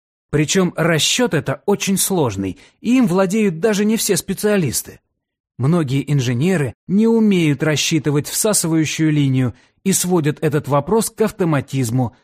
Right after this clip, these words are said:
Всасывающий насос просто размещают ниже резервуара с перекачиваемой жидкостью. Это называется насос под заливом. Иначе никак. Ведь всасывающий насос,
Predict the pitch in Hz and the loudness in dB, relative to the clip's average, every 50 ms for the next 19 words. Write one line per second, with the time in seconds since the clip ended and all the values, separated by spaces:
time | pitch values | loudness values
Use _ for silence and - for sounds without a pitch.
0 | _ _ _ - - - - 220 202 - - 156 143 143 127 - 143 147 165 185 | _ _ _ -12 -8 -2 0 0 0 2 0 0 0 0 0 0 0 0 0 0
1 | 190 - 254 226 - - _ _ _ _ _ _ - - - 285 277 - - - | 0 0 0 -2 -2 -4 _ _ _ _ _ _ -4 -2 0 0 0 -2 -2 -2
2 | 170 165 143 156 160 165 147 - 214 214 202 190 170 - - - 196 214 220 214 | 0 0 0 0 0 0 0 0 2 2 2 2 0 -2 -6 -4 0 2 2 4
3 | 214 202 175 131 147 143 131 135 123 127 151 135 127 131 160 190 202 190 175 160 | 4 4 2 2 0 0 0 0 0 0 -2 -2 0 0 0 2 2 2 2 2
4 | 131 107 - _ _ _ - - - - 208 190 180 - 185 175 151 - - 156 | 0 -4 -6 _ _ _ -14 -12 -4 -2 0 0 0 0 0 -2 0 0 -2 0
5 | 160 160 160 165 170 175 165 139 165 170 - - - 160 - - - - _ _ | 0 0 2 2 0 0 0 0 0 -2 -2 -4 -10 -14 -14 -14 -16 -20 _ _
6 | _ _ _ _ _ _ _ _ _ _ _ - 180 180 143 175 170 170 165 151 | _ _ _ _ _ _ _ _ _ _ _ -4 -4 -2 -2 -2 -2 -2 -2 0
7 | 156 170 170 208 208 180 156 - - 156 147 147 147 135 - - 180 147 - - | -2 0 0 0 0 0 0 -2 -2 -2 0 0 -2 -2 -2 -2 -4 -4 -4 -4
8 | - 170 151 120 139 185 190 180 143 104 92 87 80 78 _ _ _ _ _ _ | -4 -4 -4 -2 -2 0 0 0 -2 -2 -4 -8 -12 -14 _ _ _ _ _ _
9 | _ _ - 185 185 175 156 113 95 - - 156 170 202 226 - - 247 147 120 | _ _ -4 -2 0 0 0 -2 -4 -6 -4 -2 -2 -2 -2 -2 -2 -2 -2 -2
10 | 156 - - _ _ _ _ _ _ _ _ _ _ - - 160 196 190 131 160 | -4 -8 -10 _ _ _ _ _ _ _ _ _ _ -8 -4 -2 -2 0 -2 -4
11 | - - - - 214 185 - - 147 156 156 143 - - 151 147 151 143 127 - | -6 -4 0 0 2 0 0 -2 -2 -2 -2 -2 0 -2 0 0 0 0 -2 -2
12 | - 226 220 160 - | 0 0 0 0 0